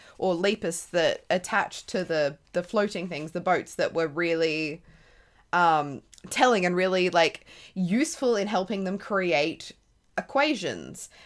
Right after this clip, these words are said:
and looking at, like, communities of these and how they evolved over time.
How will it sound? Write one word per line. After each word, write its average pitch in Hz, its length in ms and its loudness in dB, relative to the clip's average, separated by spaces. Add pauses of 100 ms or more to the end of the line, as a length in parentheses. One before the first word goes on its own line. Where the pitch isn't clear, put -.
(100)
and 190 200 0
looking 214 300 0
at, - 260 -2
like, 180 400 2
communities 240 760 0
of 185 200 0
these 170 240 0
and 165 140 -4
how 170 160 0
they 180 140 0
evolved 147 380 0
over 139 180 -4
time. 240 480 -4